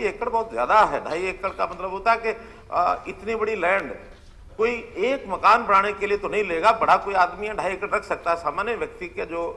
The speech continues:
जिन्होंने illegal colonies में जाना होता है वो बहुत छोटी land होती है, इसलिए हमने उसको किया दो कनाल। मुझे इस विषय में बताने में कोई हर्ज नहीं, हमने उसको दो कनाल किया इसलिए कि दो कनाल यानी एक हजार square meter,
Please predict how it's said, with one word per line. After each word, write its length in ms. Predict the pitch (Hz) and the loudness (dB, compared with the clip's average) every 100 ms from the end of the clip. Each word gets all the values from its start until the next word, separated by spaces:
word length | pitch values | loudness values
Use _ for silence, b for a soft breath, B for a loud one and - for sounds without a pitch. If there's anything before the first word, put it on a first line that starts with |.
| - - | -12 -12
जिन्होंने 440 | 160 196 214 226 214 B B B - - - | -8 -4 -2 -4 -4 B B B -20 -14 -6
illegal 340 | 233 262 269 | -2 2 2
colonies 340 | - 214 214 220 | 4 4 4 2
में 140 | 220 | 0
जाना 260 | 175 160 254 | 2 4 6
होता 280 | 202 165 262 | 6 4 2
है 60 | 285 | 0
वो 80 | |
बहुत 220 | 302 285 - | 0 -4 -2
छोटी 300 | 247 285 269 | -2 0 0
land 220 | 170 147 | 0 0
होती 220 | 139 170 | -4 -2
है, 60 | 202 | -4
इसलिए 360 | 214 214 240 277 | -4 -8 -4 -2
हमने 260 | 180 202 233 | -2 -2 -6
उसको 240 | 202 208 | -2 -4
किया 240 | 208 226 254 | -2 -4 -2
दो 180 | 202 185 | 0 0
कनाल। 340 | 135 101 95 - - - - - - - - - - - | 0 -6 -8 -10 -20 -20 -20 -20 -20 -20 -20 -20 -20 -14
मुझे 180 | 151 190 196 - - - | -6 -6 -6 -10 -18 -16
इस 160 | 170 170 | -12 -10
विषय 180 | 156 185 | -4 -2
में 120 | 190 | -2
बताने 260 | 143 156 | -4 -6
में 100 | 170 | -6
कोई 160 | 170 151 | -2 -2
हर्ज 100 | 143 | 0
नहीं, 100 | 226 | -4
हमने 140 | 208 | -4
उसको 160 | 208 240 | -6 -6
दो 120 | 170 | -4
कनाल 280 | 170 190 214 | 0 4 4
किया 240 | - 147 139 | 2 -4 -4
इसलिए 420 | 139 143 135 233 254 B B B | -4 -8 -4 -4 -4 B B B
कि 100 | 226 | -2
दो 160 | 226 277 | 2 2
कनाल 280 | 233 220 214 | 2 2 2
यानी 180 | 220 | 0
एक 400 | 285 - 247 285 | -4 -2 0 0
हजार 240 | 226 208 202 | 2 4 4
square 280 | - 202 190 | 0 -2 -2
meter, 400 | 151 139 208 | -2 2 4